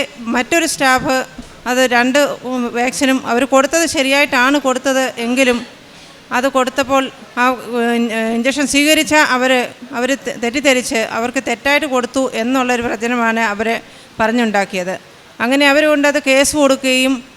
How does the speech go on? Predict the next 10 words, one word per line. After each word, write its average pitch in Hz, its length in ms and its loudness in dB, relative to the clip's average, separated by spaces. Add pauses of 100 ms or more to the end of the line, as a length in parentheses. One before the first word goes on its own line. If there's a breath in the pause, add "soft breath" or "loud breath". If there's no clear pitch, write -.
(220)
കേസ് 277 320 0 (160)
ചലി-, 254 240 -2 (840)
നടക്കാൻ 254 380 0
തുടങ്ങിയിട്ട് 254 400 0 (100)
വർഷങ്ങൾ 254 360 0 (160)
മൂന്നായി. 226 440 2 (280)
ഇതേപ്പറ്റി 247 380 -2 (120)
എനിക്ക് 247 220 -2 (100)
യാതൊരു 233 340 2
അറിവുമില്ലായിരുന്നു. 208 840 0